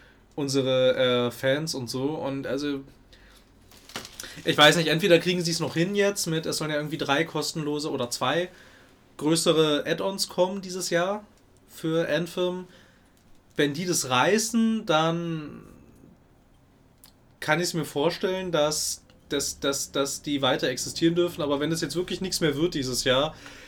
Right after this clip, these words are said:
ich glaube, dann gibt's zum, also zur ersten Investorenkonferenz von Electronic Arts dann zweitausendzwanzig gibt's bestimmt die Meldung,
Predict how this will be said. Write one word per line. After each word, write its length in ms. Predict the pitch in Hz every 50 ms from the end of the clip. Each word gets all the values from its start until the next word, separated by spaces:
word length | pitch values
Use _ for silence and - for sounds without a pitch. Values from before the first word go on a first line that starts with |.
| - - - -
ich 140 | 147 139
glaube, 400 | 135 - 151 151 160 160 160 160 151
dann 240 | 151 143 143 151 143
gibt's 640 | 127 143 147 147 - - - - - - - - - - - - - - -
zum, 640 | - - - 160 147 139 139 135 131 131 131 131 - - - - - - - - - - - - -
also 260 | - 143 131 139 139
zur 380 | 135 - - - 151 135 131 123
ersten 640 | 131 131 139 139 - - - 147 143 139 135 131
Investorenkonferenz 1300 | 135 139 135 135 - - - 147 143 143 147 147 - 156 143 135 - 151 135 131 131 135 139 135 -
von 220 | - - 139 131 127
Electronic 520 | 127 131 123 123 - 139 135 135 135 135
Arts 320 | 123 127 127 131 127 - -
dann 180 | 135 123 127
zweitausendzwanzig 920 | 120 - 131 123 - 131 123 120 127 117 - - 117 123 120 - 127 117 -
gibt's 180 | - - - -
bestimmt 480 | - - - - - - 139 139 135
die 80 | - 131
Meldung, 540 | 117 120 117 120 123 127 120 120 123 123